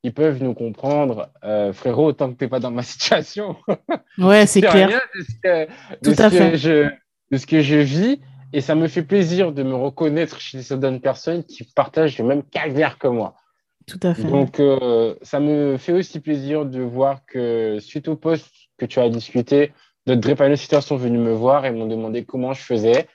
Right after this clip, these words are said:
Speaker 1: Et, euh, depuis, j'échange avec eux et ça me fait du bien. Je me dis,
Speaker 2: Ouais.
Speaker 1: purée,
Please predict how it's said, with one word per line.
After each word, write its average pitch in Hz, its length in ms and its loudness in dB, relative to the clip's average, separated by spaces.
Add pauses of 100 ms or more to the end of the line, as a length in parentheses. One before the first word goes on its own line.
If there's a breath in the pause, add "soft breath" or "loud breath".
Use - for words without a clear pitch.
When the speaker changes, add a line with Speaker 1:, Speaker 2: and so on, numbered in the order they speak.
(120)
Speaker 1:
Et, 127 240 4
euh, 113 180 4
depuis, 123 540 -2
j'échange 135 400 -4
avec 131 400 -2
eux 190 220 2
et 151 60 0
ça 120 200 -10
me 110 100 -10
fait 104 160 -10
du 95 180 -8
bien. 180 520 2
Je - 160 -14
me 226 80 -2
dis, 202 80 4
Speaker 2:
Ouais. 202 220 6
Speaker 1:
purée, 151 340 2